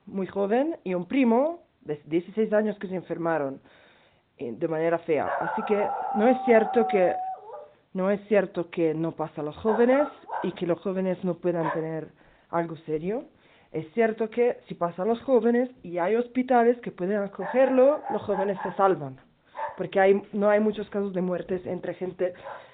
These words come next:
eh, de edad menor a cincuenta años. Pero mi tío tiene cincuenta años y es una persona muy saludable, muy deportista,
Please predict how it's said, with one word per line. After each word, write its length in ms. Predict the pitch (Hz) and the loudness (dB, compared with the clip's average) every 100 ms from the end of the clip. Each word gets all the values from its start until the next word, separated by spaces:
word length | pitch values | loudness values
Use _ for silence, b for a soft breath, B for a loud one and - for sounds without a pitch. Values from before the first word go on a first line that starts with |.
| B B - | B B -4
eh, 280 | 196 180 175 | -2 -2 -4
de 200 | - 190 | 0 2
edad 220 | 190 196 | 4 2
menor 360 | 190 180 185 180 | 2 2 2 2
a 80 | 180 | -2
cincuenta 360 | 185 175 202 | -6 -2 2
años. 320 | 233 180 165 - | 2 2 -4 -8
Pero 160 | 185 | -4
mi 80 | 185 | -4
tío 340 | 180 254 240 247 | -2 2 2 2
tiene 240 | 175 165 | -4 -6
cincuenta 420 | 156 180 180 233 | -8 -4 -2 0
años 400 | 233 240 269 294 294 | 0 0 -2 -4 -6
y 100 | 160 | -6
es 100 | 175 | -4
una 200 | 190 185 | -4 -4
persona 340 | 175 202 180 | -8 -6 -6
muy 160 | 180 180 | -6 -4
saludable, 640 | 190 190 220 196 220 262 B B B B B B _ - | -4 2 2 4 0 -2 B B B B B B _ -10
muy 440 | 185 165 202 214 | -8 -4 2 2
deportista, 880 | 190 202 208 254 - - 247 294 | 2 -2 -2 -2 -2 2 2 2